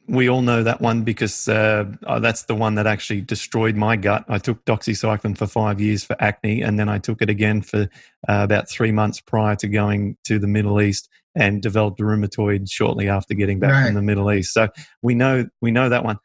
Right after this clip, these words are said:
Speaker 1: I'm talking about the one that was actually taken that the remission state, uh, alcoholics take. That was the one that seemed
Speaker 2: Oh.
Speaker 1: to sh-, shift the bar for you.
Speaker 2: The, it, it's called disulfiram.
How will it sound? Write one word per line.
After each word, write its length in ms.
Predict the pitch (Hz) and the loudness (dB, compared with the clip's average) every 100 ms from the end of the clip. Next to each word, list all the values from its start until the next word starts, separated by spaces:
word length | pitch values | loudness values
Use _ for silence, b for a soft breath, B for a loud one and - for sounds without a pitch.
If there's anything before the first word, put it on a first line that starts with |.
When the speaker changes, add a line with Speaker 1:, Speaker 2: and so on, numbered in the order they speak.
| _ - | _ -8
Speaker 1:
I'm 120 | 120 | -2
talking 220 | 185 196 165 | -2 0 0
about 140 | 143 | 0
the 100 | 127 | -2
one 380 | 120 127 127 117 _ _ - | 0 0 0 -6 _ _ 0
that 160 | 120 - | 0 0
was 200 | 117 90 _ _ 127 | -4 -4 _ _ -4
actually 460 | 131 - 147 139 | -4 -4 -4 -4
taken 540 | 127 127 113 113 110 - _ _ | 0 0 0 -2 -4 -6 _ _
that 200 | 110 - | -4 -2
the 280 | 110 107 - 107 | -2 -2 -4 -2
remission 720 | 113 120 135 - 123 113 104 b b b - | 0 2 0 2 2 2 -2 b b b -10
state, 480 | - 117 113 113 - - | -2 2 2 2 -4 -4
uh, 60 | 110 107 107 117 | 0 2 2 2
alcoholics 640 | 113 117 - 123 110 - - | 0 -2 -2 -2 -2 -6 -6
take. 260 | 107 110 _ - | -4 -4 _ -4
That 160 | 247 | -2
was 160 | 117 101 | -4 -4
the 80 | 104 | 0
one 240 | 107 107 | 0 0
that 160 | - - | -2 0
seemed 320 | 262 113 113 | 2 2 0
Speaker 2:
Oh. 60 | |
Speaker 1:
to 140 | 143 - | -4 -4
sh-, 160 | - - | -12 -10
shift 340 | - 120 - | -2 -4 -2
the 80 | 104 | 0
bar 260 | 107 110 101 | 2 0 -2
for 220 | - - | -4 -4
you. 160 | - 165 _ _ _ _ - | -6 -10 _ _ _ _ -2
Speaker 2:
The, 120 | 147 | 0
it, 240 | 151 151 | 2 0
it's 100 | 147 | 0
called 180 | - 185 | 2 2
disulfiram. 640 | 180 147 180 151 139 110 | 2 0 0 -2 -2 -10